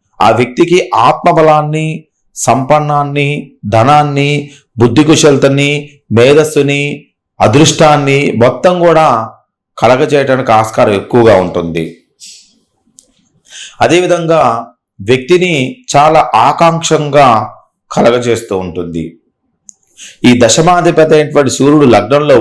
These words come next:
ఉండి, ఈ దశమాధిపతి అయినటువంటి సూర్యుడు లగ్నంలో ఉన్నట్టయితే ఈ ప్రభుత్వ ఉద్యోగాల్ని బాగా క్రియేట్ చేస్తూ ఉంటాడు, ప్రభుత్వ ఉద్యోగాలు కలగజేస్తూ ఉంటాడు. కాబట్టి ఎవరికైతే వృశ్చిక లగ్నంలో రవి లగ్నంలో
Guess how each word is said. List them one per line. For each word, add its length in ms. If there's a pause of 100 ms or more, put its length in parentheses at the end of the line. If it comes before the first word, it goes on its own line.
ఉండి, 260 (2250)
ఈ 20 (100)
దశమాధిపతి 560
అయినటువంటి 360
సూర్యుడు 280
లగ్నంలో 480
ఉన్నట్టయితే 560 (2000)
ఈ 20 (160)
ప్రభుత్వ 380 (100)
ఉద్యోగాల్ని 580 (100)
బాగా 180 (120)
క్రియేట్ 380
చేస్తూ 360
ఉంటాడు, 300 (120)
ప్రభుత్వ 400
ఉద్యోగాలు 400
కలగజేస్తూ 560
ఉంటాడు. 300 (440)
కాబట్టి 360 (480)
ఎవరికైతే 460
వృశ్చిక 400
లగ్నంలో 440 (180)
రవి 220 (120)
లగ్నంలో 420